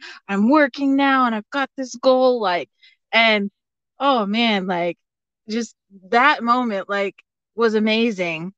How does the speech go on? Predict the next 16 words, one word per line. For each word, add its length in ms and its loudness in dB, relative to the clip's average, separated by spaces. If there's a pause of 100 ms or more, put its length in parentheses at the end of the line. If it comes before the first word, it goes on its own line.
(760)
And, 260 0
and 240 0
knowing 380 0
that, 220 -6
you 140 -8
know, 400 -6
hey, 460 -6
cool, 420 0
like, 480 -2
<laughs> 100 -20
especially 560 -2
working 360 -2
with 140 -8
junior 340 -8
high, 220 -6
'cause 320 -8